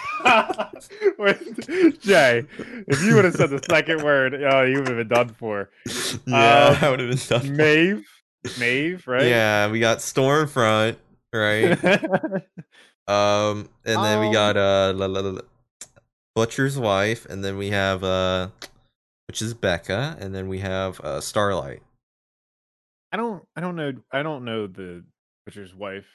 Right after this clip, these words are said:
Speaker 1: like, as a,
Speaker 2: Becca?
Speaker 1: like, developed character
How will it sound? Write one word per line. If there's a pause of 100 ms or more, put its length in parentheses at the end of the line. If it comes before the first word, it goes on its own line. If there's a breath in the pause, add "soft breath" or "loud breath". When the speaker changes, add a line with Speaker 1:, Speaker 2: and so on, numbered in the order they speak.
(680)
Speaker 1:
like,
as
a,
Speaker 2:
Becca?
Speaker 1:
like,
developed
character